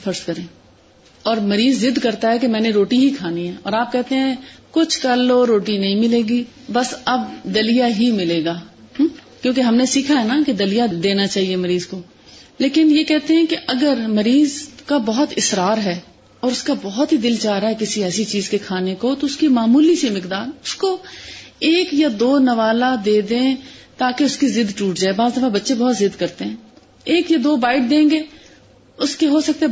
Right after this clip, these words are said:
بھوک جاگ جائے، بھڑک اٹھے۔ اب آپ اس کو جو بھی کھلائیں گے وہ کھا لے گا کیونکہ اب اس کا دل چاہ رہا ہے نا، طبیعت آمادہ ہو گئی کچھ کھانے کی طرف۔ لیکن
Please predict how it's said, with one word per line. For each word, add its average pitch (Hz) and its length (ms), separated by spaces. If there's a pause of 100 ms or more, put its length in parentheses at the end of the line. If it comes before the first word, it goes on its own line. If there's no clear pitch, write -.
بھوک 269 320 (480)
جاگ 185 220 (100)
جائے، 165 240
بھڑک 208 300
اٹھے۔ 170 220 (480)
اب 285 180
آپ 311 180
اس 311 100
کو 320 80
جو 262 180
بھی 294 120
کھلائیں 285 300
گے 277 60
وہ 226 120
کھا 175 200
لے 160 180
گا - 80 (340)
کیونکہ 269 220 (120)
اب 247 100
اس 269 120
کا 294 160
دل 254 100
چاہ 196 260
رہا 185 80
ہے 233 80
نا، 277 140
طبیعت 247 320
آمادہ 202 320
ہو 214 200
گئی 220 100
کچھ 214 200
کھانے 190 260
کی 190 120
طرف۔ 185 200 (1120)
لیکن 262 360